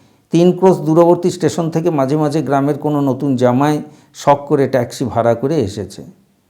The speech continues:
শক্ত অসুখে পড়লে মহকুমা থেকে ডাক্তার অনেকবার এসেছে নিজের মোটরে, কিন্তু, কিন্তু এ ধরনের বড় ও সুন্দর মোটর গাড়ি উপস্থিত ব্যক্তিগণের কেউ দেখেনি। লম্বা ধরনের প্রকাণ্ড গাড়ি,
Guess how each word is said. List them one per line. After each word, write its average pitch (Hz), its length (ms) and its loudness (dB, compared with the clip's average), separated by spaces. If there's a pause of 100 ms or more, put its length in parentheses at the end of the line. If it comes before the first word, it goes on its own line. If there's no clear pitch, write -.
(140)
শক্ত - 380 -2
অসুখে 123 500 -2
পড়লে 123 400 -2 (320)
মহকুমা 131 460 0
থেকে 127 200 -2
ডাক্তার 110 460 0
অনেকবার 131 540 -2
এসেছে 117 360 -4
নিজের 107 300 -4
মোটরে, 98 440 -10
কিন্তু, 170 400 -2 (540)
কিন্তু 165 200 0
এ 165 160 6
ধরনের 202 340 4
বড় 151 280 2
ও 180 260 2
সুন্দর 160 440 2
মোটর 151 300 0
গাড়ি 156 520 0
উপস্থিত 143 440 -2
ব্যক্তিগণের 131 640 -2
কেউ 143 280 2
দেখেনি। 98 460 -8 (720)
লম্বা 123 340 0
ধরনের 123 380 0
প্রকাণ্ড 120 560 -6
গাড়ি, 113 340 -6